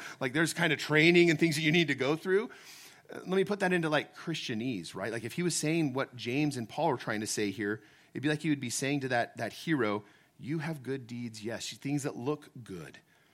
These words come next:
But if you don't know God, if you don't truly walk with him and have faith in Jesus Christ alone, you are not a son or daughter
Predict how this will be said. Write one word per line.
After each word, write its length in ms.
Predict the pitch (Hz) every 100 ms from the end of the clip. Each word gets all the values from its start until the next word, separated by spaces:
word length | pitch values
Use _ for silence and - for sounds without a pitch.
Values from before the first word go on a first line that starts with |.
| _ _ _ -
But 100 | 95
if 140 | 101
you 80 | 123
don't 240 | 151 170 -
know 160 | 151
God, 420 | 143 104 82 - - _ _ _ _ _ -
if 160 | 120
you 460 | 110 131 156 156 170 - - _ -
don't 260 | 120 139 139
truly 460 | - 139 143 160
walk 360 | 135 120 135 143
with 140 | 139
him 160 | 151 131
and 100 | 113
have 200 | 113 110
faith 400 | - 123 131 120
in 100 | 95
Jesus 380 | 98 123 127 120
Christ 320 | - 110 -
alone, 300 | 101 98 95
you 180 | 95 127
are 80 |
not 260 | 113 113 107
a 100 | 107
son 500 | 87 - 110 107 104 104 _ _
or 160 | - 101
daughter 580 | 82 104 101 101 98